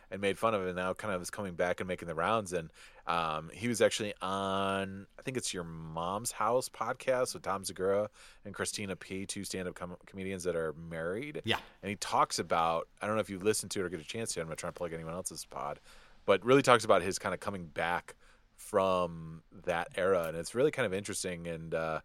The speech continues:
Speaker 2: I think I
Speaker 1: makes
Speaker 2: heard
Speaker 1: you
Speaker 2: it, yeah.
Speaker 1: appreciate him as a person a little bit. Yeah.
Speaker 2: I think he lost,
Speaker 1: It's kinda interesting.
Speaker 2: he lost both parents in, like, a month or so. Like, I think it was, like, pretty close, or at least
Speaker 1: Yeah, and his brother stole
Speaker 2: his brother
Speaker 1: all
Speaker 2: stole his
Speaker 1: of
Speaker 2: money.
Speaker 1: his money.
Speaker 2: Yeah.
Speaker 1: Yeah, yeah, nuts.
Speaker 2: Uh,
Speaker 1: Crazy
Speaker 2: a lot
Speaker 1: story.
Speaker 2: on that tip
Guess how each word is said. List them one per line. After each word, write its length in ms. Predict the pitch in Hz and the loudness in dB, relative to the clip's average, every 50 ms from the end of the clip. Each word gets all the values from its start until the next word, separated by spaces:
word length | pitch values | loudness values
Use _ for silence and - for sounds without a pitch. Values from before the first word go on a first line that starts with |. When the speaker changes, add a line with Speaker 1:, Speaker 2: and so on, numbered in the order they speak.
| _ | _
Speaker 2:
I 80 | - 147 | -2 0
think 160 | 190 202 160 | 0 2 2
I 40 | 92 | 4
Speaker 1:
makes 100 | 113 113 | 4 4
Speaker 2:
heard 60 | 110 107 | 4 4
Speaker 1:
you 60 | 104 | 2
Speaker 2:
it, 160 | 95 120 113 | 0 0 0
yeah. 80 | 113 101 | 2 2
Speaker 1:
appreciate 140 | 95 95 - | 2 0 -2
him 120 | 92 101 | -4 -4
as 120 | 101 87 - | -4 -6 -2
a 40 | |
person 280 | - - 127 120 - 90 | 2 2 2 2 0 -4
a 40 | 82 | -6
little 140 | 73 76 76 73 | -4 -4 -4 -4
bit. 20 | - - | -6 -4
Yeah. 140 | 113 - - | -4 -2 0
Speaker 2:
I 40 | - | 2
think 100 | 143 180 | 2 2
he 60 | 170 | 6
lost, 260 | 139 127 123 127 - - | 8 8 8 8 6 4
Speaker 1:
It's 60 | - | 4
kinda 160 | - 147 123 | 6 6 6
interesting. 220 | 123 123 - 135 | 4 2 2 2
Speaker 2:
he 60 | 131 135 | 6 6
lost 220 | 135 139 135 - | 8 6 6 4
both 220 | 135 127 117 - | 2 2 2 0
parents 420 | - 123 120 120 123 123 110 - - | 0 2 4 4 4 2 0 0 -2
in, 120 | 110 101 | -2 0
like, 540 | 101 98 92 92 90 87 85 - - - - - _ - - - - | 2 2 2 2 2 0 -2 -6 -12 -20 -20 -20 _ -20 -16 -6 -4
a 100 | 95 87 | -4 -2
month 380 | 85 85 95 110 139 151 - | 0 2 2 2 2 0 -2
or 80 | 170 151 | -4 -4
so. 160 | - - - - 113 | -4 -6 -4 -4 -2
Like, 180 | 107 107 101 - | -2 -2 -2 -4
I 80 | 107 | -2
think 160 | 107 165 170 | 0 0 0
it 40 | 170 | 0
was, 120 | 143 123 117 | 0 0 0
like, 200 | 117 104 - - | -2 -2 -2 -4
pretty 200 | - 120 107 101 | -6 -4 -4 -4
close, 440 | - - 107 101 98 104 101 - | -2 -2 0 0 0 0 -2 -4
or 60 | - 101 | -6 -6
at 80 | 95 98 | -6 -6
least 180 | 98 92 104 95 90 85 82 82 87 85 85 90 | -6 -6 -8 -12 -14 -16 -16 -18 -18 -20 -18 -16
Speaker 1:
Yeah, 380 | 92 95 120 175 175 120 87 85 | -10 2 4 6 6 6 6 4
and 140 | 87 90 98 | 2 2 2
his 140 | 95 92 82 | 0 -2 -2
brother 360 | 82 98 101 104 101 104 98 | 2 6 6 8 8 6 4
stole 220 | - - - 110 101 | 2 2 4 4 4
Speaker 2:
his 120 | 92 87 | 6 6
brother 180 | 117 113 82 92 | 6 6 8 8
Speaker 1:
all 120 | 107 120 | 10 12
Speaker 2:
stole 140 | 123 131 135 | 12 12 12
his 80 | 135 135 | 10 10
Speaker 1:
of 60 | 139 | 6
Speaker 2:
money. 140 | 143 - 151 151 | 6 4 4 2
Speaker 1:
his 120 | - 135 | 0 2
money. 300 | 135 131 135 135 147 156 | 2 2 2 2 0 -2
Speaker 2:
Yeah. 220 | - - 90 80 76 - - - - _ _ _ _ _ | -2 -2 -2 -2 -4 -6 -12 -20 -20 _ _ _ _ _
Speaker 1:
Yeah, 280 | 110 107 98 80 60 - - - - - | 2 2 2 2 0 -4 -12 -16 -12 -8
yeah, 260 | 104 101 85 69 58 55 - - | -4 -4 -2 -4 -4 -8 -12 -8
nuts. 380 | 87 104 113 95 73 - - - | -2 0 0 0 0 -2 0 6
Speaker 2:
Uh, 320 | 110 117 120 117 117 117 113 | 8 10 12 12 12 10 10
Speaker 1:
Crazy 120 | - 117 | 8 6
Speaker 2:
a 40 | 131 | 8
lot 220 | 135 135 143 165 | 10 10 10 10
Speaker 1:
story. 120 | 143 123 139 | 10 8 4
Speaker 2:
on 120 | 139 131 | 4 4
that 420 | 131 127 127 127 127 - - - - - _ _ | 4 4 6 4 4 2 0 -4 -4 -6 _ _
tip 440 | - - - 139 120 117 - - | -2 0 2 2 2 2 0 -6